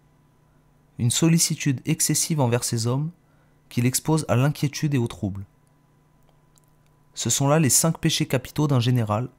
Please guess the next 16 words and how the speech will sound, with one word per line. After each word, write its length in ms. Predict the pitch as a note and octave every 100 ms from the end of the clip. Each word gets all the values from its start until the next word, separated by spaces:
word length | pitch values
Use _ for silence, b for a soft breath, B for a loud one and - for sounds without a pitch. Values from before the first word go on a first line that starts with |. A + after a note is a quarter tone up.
| _ _ -
désastreux 580 | A2 D3 C#3 C3 - C#3
pour 180 | - A2+
la 60 |
conduite 340 | G#2+ B2 B2 B2
de 80 | A#2
la 120 | G2+
guerre. 240 | F#2+ F2 _ _ _ _ _ _ _ _ _ - _ _ _ -
Quand 200 | B2 -
une 120 | C3+
armée 400 | D3 D#3+ D#3 D3+
est 120 | A#2+
défaite 600 | A#2 D3 - D#3+ D#3 - _ -
et 80 |
son 180 | G#2+ A#2
leader 360 | B2 C3 C3 -
tué, 400 | - C#3+ B2+